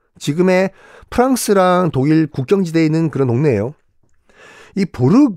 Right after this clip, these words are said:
부르고뉴파가 어떤 파냐면 왕을 왕으로 인정을 안 하는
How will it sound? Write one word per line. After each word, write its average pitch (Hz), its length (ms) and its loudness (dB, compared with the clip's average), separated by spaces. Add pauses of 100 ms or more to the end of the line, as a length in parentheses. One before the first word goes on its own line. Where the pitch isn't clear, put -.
부르고뉴파가 180 2000 2 (120)
어떤 240 560 -2
파냐면 147 600 0 (360)
왕을 160 520 2
왕으로 113 480 -2
인정을 120 520 0
안 92 200 -4
하는 160 520 2